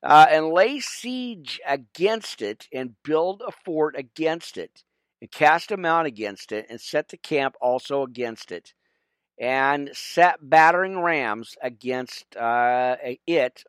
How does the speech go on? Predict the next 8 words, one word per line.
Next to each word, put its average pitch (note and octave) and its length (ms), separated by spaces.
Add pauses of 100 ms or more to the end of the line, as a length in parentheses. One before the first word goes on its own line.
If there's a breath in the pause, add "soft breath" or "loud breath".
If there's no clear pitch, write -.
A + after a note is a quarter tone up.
round B2 640
about. A#2+ 840 (800)
Moreover, E3 520
take F3 400
thou D#3 400
unto F#3 160
thee C#3 540
an C#3 240